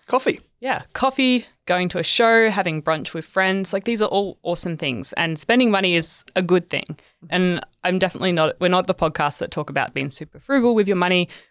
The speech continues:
Speaker 2: Like, we both enjoy spending money. Um, we try to find a healthy
Speaker 1: Oh, yeah.
Speaker 2: balance. But, like, Owen bought some weird T-shirts the other day.
Speaker 1: Oh, yes.
Speaker 2: Brought him a lot of joy.
Speaker 1: <laughs> Yeah, they did.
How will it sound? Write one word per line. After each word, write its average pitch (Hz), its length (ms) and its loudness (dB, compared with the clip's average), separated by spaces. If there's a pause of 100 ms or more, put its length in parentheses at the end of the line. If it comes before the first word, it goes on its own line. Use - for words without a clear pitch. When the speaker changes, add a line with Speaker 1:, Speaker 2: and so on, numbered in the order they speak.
Speaker 2:
Like, 160 120 -10
we 170 120 0
both 170 260 2
enjoy 156 300 0
spending 151 480 -2
money. 147 360 -4 (300)
Um, 147 340 -4 (180)
we 165 140 -6
try 151 200 -2
to 147 80 -2
find 151 200 0
a - 40 0
healthy 151 300 2
Speaker 1:
Oh, - 20 0
yeah. - 180 2
Speaker 2:
balance. 247 480 0 (320)
But, 170 300 0
like, 151 280 -4 (140)
Owen 151 460 2
bought - 160 -4
some 160 160 -2
weird 156 180 0
T-shirts 277 400 4
the 269 80 4
other 240 160 6
day. 233 280 4 (500)
Speaker 1:
Oh, 196 80 2
yes. 285 440 4
Speaker 2:
Brought 202 180 4
him 190 100 4
a 180 40 4
lot 185 200 2
of 185 60 0
joy. 180 220 6
Speaker 1:
<laughs> - 60 4
Yeah, - 160 2
they - 140 2
did. 320 360 0